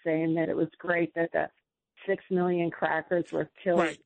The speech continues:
Speaker 1: by
Speaker 2: right.
Speaker 1: another cracker.
Speaker 2: Hey, hey, but
Speaker 1: You know
Speaker 2: Jennifer, i-, i-, if you notice, I never refer to these alleged black,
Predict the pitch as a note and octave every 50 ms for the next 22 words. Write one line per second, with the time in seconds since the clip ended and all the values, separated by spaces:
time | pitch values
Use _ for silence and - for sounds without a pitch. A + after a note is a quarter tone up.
0 | _ _ E3 D#3+ D#3+ E3 E3 E3+ E3 E3 E3 - - - F3+ D#3 D3+ D#3 - E3+
1 | F3+ E3+ D#3 - - F3 F#3 E3+ D#3 E3 D3 C3 D#3 E3+ G#3+ G#3+ G#3 G3+ E3 D3+
2 | D#3 D#3+ D#3+ E3+ F3 F3+ - E3+ F3+ F3+ - E3+ F3 E3+ C3 D#3+ E3+ F3+ F3+ F3+
3 | F3+ F3 E3 D#3+ D3+ C#3 - - D3 D3+ D#3 D3+ D3+ D3+ D3+ D3+ C#3 C#3 C#3+ C#3
4 | A#2+ B2 C3 B2+ - - - C3+ C3 B2+ B2 A#2+ A#2+ - D3 B2+ B2+ C3 C3 C3
5 | C3 B2+ A#2 - - C#3 C#3 C3 B2 C3 C3 C3 B2+ B2 A#2 A2+ A#2 B2 B2+ C3+
6 | C3 C3 C3+ C3